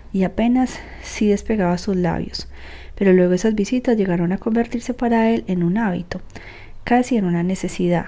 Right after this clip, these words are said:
tanto que los días le parecían interminables, cuando a causa de una indisposición la joven debía interrumpirlas por algún tiempo. Se veían los días de fiesta separados por la verja de la entrada o en el cuerpo de guardia,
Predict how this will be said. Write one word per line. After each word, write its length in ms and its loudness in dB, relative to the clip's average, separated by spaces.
tanto 300 -2
que 100 0
los 160 2
días 180 0
le 120 0
parecían 440 -2
interminables, 920 -2
cuando 200 4
a 60 0
causa 320 -2
de 140 2
una 140 2
indisposición 760 0
la 80 0
joven 340 -2
debía 200 0
interrumpirlas 680 0
por 160 -2
algún 300 -2
tiempo. 440 -6
Se 200 2
veían 320 4
los 140 2
días 220 2
de 120 0
fiesta 340 0
separados 560 0
por 220 -2
la 180 0
verja 360 0
de 120 2
la 100 0
entrada 480 0
o 100 0
en 60 2
el 120 0
cuerpo 300 -2
de 120 2
guardia, 480 -2